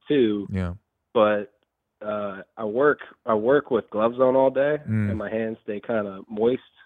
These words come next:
Speaker 2: Mm.
Speaker 1: and so it's really difficult to dry them out and then treat 'em at night, and then they just get wet
Speaker 2: Tr-,
Speaker 1: again
Speaker 2: try,
Speaker 1: the next day.
Speaker 2: tr-,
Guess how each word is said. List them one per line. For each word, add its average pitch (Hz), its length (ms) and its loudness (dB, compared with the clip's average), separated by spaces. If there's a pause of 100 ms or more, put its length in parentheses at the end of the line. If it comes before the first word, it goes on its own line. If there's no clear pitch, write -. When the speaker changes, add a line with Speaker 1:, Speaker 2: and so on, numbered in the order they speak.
(140)
Speaker 2:
Mm. 107 260 -2 (400)
Speaker 1:
and 104 220 -12
so 101 160 -8
it's 98 160 -12
really 110 300 0
difficult 107 480 -2
to 98 80 -8
dry 101 320 -4
them 101 140 -8
out 104 360 -4
and - 100 -20
then - 100 -20 (460)
treat 107 200 2
'em 101 160 -4
at 101 80 -8
night, 107 400 -6
and 101 120 -12
then 98 140 -10
they 98 120 -10
just 90 180 -16
get 98 160 -10
wet 98 160 -6
Speaker 2:
Tr-, 98 60 -8
Speaker 1:
again 98 200 -8
Speaker 2:
try, 165 300 4
Speaker 1:
the 190 80 0
next 98 240 -8
day. 107 160 -6
Speaker 2:
tr-, - 40 -12